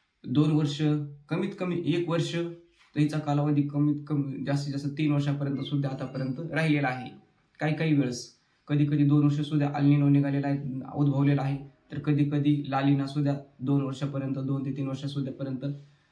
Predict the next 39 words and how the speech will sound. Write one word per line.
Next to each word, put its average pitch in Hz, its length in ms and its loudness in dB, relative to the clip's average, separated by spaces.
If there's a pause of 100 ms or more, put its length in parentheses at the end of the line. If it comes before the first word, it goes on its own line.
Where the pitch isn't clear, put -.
ला 139 140 -2
लीना. 139 240 2
त्यामध्ये 165 400 -4
पण 165 160 0
कंडिशन 160 560 0
कमी 156 220 0
अधिक 147 260 0
तीव्रता 147 340 0
सुद्धा 151 260 -2
मध्ये, 147 300 0
मध्यंतरीच 151 540 0
होत 151 140 -4
असते. 139 180 -4
आता 139 220 -8
ह्या 151 140 2
वर्षी 175 360 -2 (680)
अल 175 160 2
नीनो 185 220 0 (880)
उद्भवत 185 320 0
आहे, 135 240 -4 (640)
तर 120 60 -6
अल 156 280 -2
नीनो 185 200 -2
उद्भवत 170 340 -2
आहेत. 160 180 -2
मग 151 100 0
अल, 147 200 2 (180)
अल 147 120 2
नीनोची 165 420 -2
जी 160 360 -4
क्रिया 170 220 -2
आहे, 156 160 0
ती 147 80 0
कमीत 156 400 -2
कमी 175 340 -4 (500)
एका 147 220 0
वर्षापर्यंत 151 500 0
राहू 156 160 0
शकते, 156 480 -4